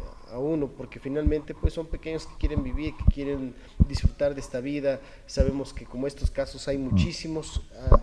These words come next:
hoy nuestra paisana está pidiendo esta, esta parte de apoyo y ayuda. Y bueno, pues, este, vamos, eh, a estar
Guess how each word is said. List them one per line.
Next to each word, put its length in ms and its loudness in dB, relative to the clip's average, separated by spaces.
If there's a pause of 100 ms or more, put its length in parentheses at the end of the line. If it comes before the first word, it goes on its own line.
hoy 220 6
nuestra 320 -6
paisana 480 -2
está 320 -4
pidiendo 420 -2
esta, 380 -4
esta 160 -12
parte 320 -4
de 80 -4
apoyo 320 -6
y 80 -4
ayuda. 440 0 (460)
Y 80 -6
bueno, 240 4
pues, 320 -4
este, 1040 -2 (380)
vamos, 600 0
eh, 300 -2
a 120 -6
estar 420 0